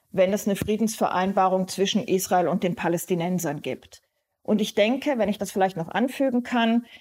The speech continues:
es ist auch für den saudischen Kronprinzen Mohammed bin Salman letztlich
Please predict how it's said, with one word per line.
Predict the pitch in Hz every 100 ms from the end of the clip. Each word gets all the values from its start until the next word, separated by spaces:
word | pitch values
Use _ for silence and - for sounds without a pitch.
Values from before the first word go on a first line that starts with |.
| _ _ -
es | 214
ist | - 240
auch | - 202 247
für | - 226
den | 208 208 202 208 196 - -
saudischen | 214 190 190 190 185
Kronprinzen | - 220 311 330 - 196 214 214 233 240
Mohammed | 202 196 202 185
bin | 190 196
Salman | 190 185 175 180 196 233 247 254 _ _
letztlich | 180 214 214 - 202 208 208 - -